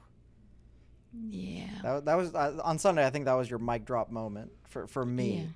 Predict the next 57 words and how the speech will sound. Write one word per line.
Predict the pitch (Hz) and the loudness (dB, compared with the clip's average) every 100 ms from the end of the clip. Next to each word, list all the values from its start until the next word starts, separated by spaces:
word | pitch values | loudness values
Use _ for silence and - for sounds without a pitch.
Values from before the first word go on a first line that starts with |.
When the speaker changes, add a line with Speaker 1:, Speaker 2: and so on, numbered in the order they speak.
| - | -12
Speaker 1:
Yeah. | |
Speaker 2:
is | 110 107 - - - - - | -12 -10 -12 -14 -20 -20 -12
faith | - 143 143 | 0 0 2
isn't | 139 127 123 | 0 0 -4
getting | 117 123 117 113 | -2 -2 -2 -4
what, | 113 107 107 | -4 -4 -6
what | 117 | -10
you | 113 117 | -8 -6
want. | 110 104 113 - - - - | -6 -8 -10 -12 -18 -20 -12
Faith | 113 113 | -8 -8
is | 110 | -8
trusting | - 110 - 104 | -6 -6 -6 -6
God | 104 98 | -6 -8
for | - 107 | -10 -12
what | 101 | -10
he | 101 101 | -12 -12
wants. | 101 - - - - | -14 -16 -18 -20 -16
Speaker 1:
Yeah. | 226 185 190 - - - - - - | -12 -10 -12 -18 -20 -20 -20 -20 2
And | 247 | 6
it | 247 | 8
was | 240 254 | 8 6
a, | - 240 | 6 6
it | |
was | 269 233 | 6 6
a | |
mic | 214 214 214 | 6 4 2
drop | 226 214 220 | 2 0 0
moment | 214 214 190 | -2 -2 -2
for | 220 | 2
me | 240 | 2
because | 233 214 190 - | 2 -2 -2 -2
God | - 202 202 | 0 0 0
spoke | - 226 226 | 0 0 0
it | 226 | -2
to | 226 | -2
me | 214 202 | -2 -2
in | 196 | -4
a, | 196 - - - - - | -6 -10 -20 -20 -20 -14
well, | - 202 | -2 0
I'm | 202 | 2
sobbing, | 190 - 175 185 262 233 202 185 | 2 0 2 4 6 6 4 4
"Why | 190 208 | 4 4
did | 233 208 | 4 2
you | 214 | 2
let | 202 190 | 0 0
this | 190 | -2
happen?" | 214 220 339 262 107 | 0 0 2 0 0
Speaker 2:
Yeah. | 98 - - - | -8 -12 -18 -12
Speaker 1:
And | - 220 214 208 208 196 | -2 0 2 2 4 2
he | 208 | 2
said | - 233 311 | 4 4 6
that | 311 247 | 4 4
to | 226 | 0
me, | 208 208 208 | 0 -2 -2
and | 185 214 | -2 4
I | 226 | 4
just, | 233 220 208 | 4 2 -2